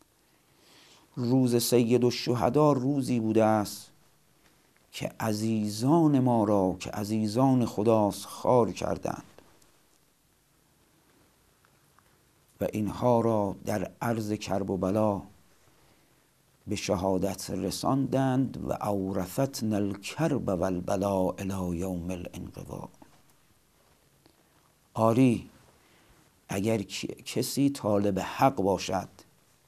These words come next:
می‌داند ارزش عزاداری سید الشهدا را و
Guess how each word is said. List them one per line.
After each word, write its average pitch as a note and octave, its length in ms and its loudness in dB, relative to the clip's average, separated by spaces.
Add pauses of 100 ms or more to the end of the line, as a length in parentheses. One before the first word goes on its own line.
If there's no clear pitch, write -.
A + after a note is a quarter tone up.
(1080)
می‌داند C3 1300 4 (220)
ارزش G2+ 680 -2
عزاداری F#2 960 0
سید F2 420 -4
الشهدا - 580 -10
را - 180 -14 (1600)
و G2 160 -2